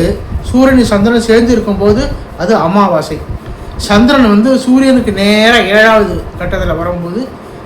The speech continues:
அது பௌர்ணமி. திருப்பி அப்படியே அது திருப்பி அது சூரியனோட சேரும்போது அமாவாசை. இதான் வளர்பிறை. சூரியன் வந்து, சூரியன் வந்து சந்திரன் சேர்ந்து இருந்து அதுலேருந்து கொஞ்சம் கொஞ்சமா ஏழா-, ஏழு ராசி வரலே வருவார். துலா ராசிக்கிட்ட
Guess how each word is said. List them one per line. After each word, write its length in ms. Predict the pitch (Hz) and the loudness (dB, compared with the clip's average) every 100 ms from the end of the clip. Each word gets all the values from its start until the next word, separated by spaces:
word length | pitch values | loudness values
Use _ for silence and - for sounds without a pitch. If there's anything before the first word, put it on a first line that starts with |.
| - | -6
அது 180 | 185 233 214 | 0 0 0
பௌர்ணமி. 460 | 175 196 190 165 156 - - - - | 0 0 0 -4 -6 -10 -16 -18 -8
திருப்பி 300 | - 269 262 247 | -2 0 2 2
அப்படியே 240 | 202 220 262 | 2 2 4
அது 200 | 208 208 277 - | 2 0 -2 -4
திருப்பி 240 | 262 294 285 - - - - 202 | -4 -4 -6 -12 -18 -18 -12 -2
அது 180 | 220 202 190 | 2 2 2
சூரியனோட 380 | 262 247 226 220 | 0 2 2 2
சேரும்போது 340 | 214 190 202 240 175 | 2 0 0 0 -2
அமாவாசை. 380 | 180 165 151 - 175 | -2 -2 -4 -8 -2
இதான் 200 | 220 214 - - - - - - | -2 -2 -4 -6 -6 -6 -6 -4
வளர்பிறை. 440 | 175 220 220 202 190 196 - - - - - | 2 2 2 2 -2 -4 -8 -10 -12 -10 -8
சூரியன் 380 | - 226 233 208 175 | 0 2 4 2 0
வந்து, 240 | 170 165 208 254 - - - | -2 0 0 0 -6 -14 -2
சூரியன் 320 | 247 254 214 | 2 4 4
வந்து 180 | 202 208 | 2 2
சந்திரன் 380 | 196 220 220 - | 2 2 2 2
சேர்ந்து 240 | 196 202 | 2 2
இருந்து 220 | 170 160 233 262 - - - | 0 -2 -2 -4 -10 -12 -2
அதுலேருந்து 500 | 185 208 220 240 240 | 4 6 6 4 2
கொஞ்சம் 200 | 202 202 | 2 2
கொஞ்சமா 300 | 202 196 247 254 - - - - - - - - - - 165 202 | 0 0 0 -2 -8 -16 -16 -14 -14 -12 -14 -14 -16 -12 0 4
ஏழா-, 360 | 226 233 214 185 | 4 4 4 2
ஏழு 140 | 214 208 | 4 4
ராசி 280 | 196 196 233 | 2 0 -2
வரலே 240 | 196 196 214 | -2 0 0
வருவார். 340 | 175 175 165 - | 0 -2 -4 -6
துலா 180 | 180 196 | 0 0
ராசிக்கிட்ட 320 | 170 170 175 | 0 -4 -6